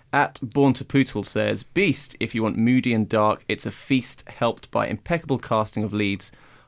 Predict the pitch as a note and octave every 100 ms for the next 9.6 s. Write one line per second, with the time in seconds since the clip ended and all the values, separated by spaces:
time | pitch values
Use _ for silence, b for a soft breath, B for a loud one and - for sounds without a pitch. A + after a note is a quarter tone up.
0 | - C#3+ C#3+ C3+ A#2 G#2 - G2+ A2+ A#2
1 | - - A2 G2+ - - - A2 - A2
2 | G2+ F#2+ - - G#2 G2+ - G#2+ G#2 -
3 | G2 - G#2 - - - A2+ A#2+ A#2+ b
4 | b b b b b B2 B2 - - G#2+
5 | A#2+ A#2 A2+ C3 C#3 A2 G2 G2+ F#2+ -
6 | A#2+ C3 C3+ - C#3+ C3 C#3+ C3+ G#2+ G#2+
7 | - - G2+ - G#2+ A2+ A2+ A2+ - C3
8 | C3 A#2+ G#2+ - G2+ - A2 G#2 G#2+ -
9 | A2+ G#2 A#2 A2+ A2+